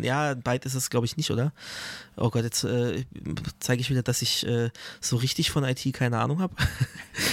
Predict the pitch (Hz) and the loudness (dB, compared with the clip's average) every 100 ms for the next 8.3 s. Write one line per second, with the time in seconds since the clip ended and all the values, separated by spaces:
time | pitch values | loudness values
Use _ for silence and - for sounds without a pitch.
0 | - - - 120 117 110 - 104 120 135 | -2 -4 0 0 0 -2 -2 0 2 2
1 | - 143 120 123 - - - 101 120 - | 2 2 2 2 -2 -10 -2 0 0 -2
2 | 113 120 123 135 _ - - _ _ _ | -2 0 0 0 _ -20 -20 _ _ _
3 | - - 120 120 123 113 123 123 120 117 | -4 0 2 2 2 2 2 2 2 2
4 | 117 117 - - - 127 131 147 165 151 | 0 -2 -4 -2 0 2 2 0 0 0
5 | 156 139 127 113 - 117 131 165 - - | 0 0 -2 -2 0 0 2 -2 -6 -14
6 | _ - - 127 - 127 143 143 - 135 | _ -4 0 0 2 0 2 -2 0 0
7 | 117 139 135 117 123 131 104 - 131 117 | 2 0 0 0 2 2 2 0 0 0
8 | 117 135 - | 2 0 -2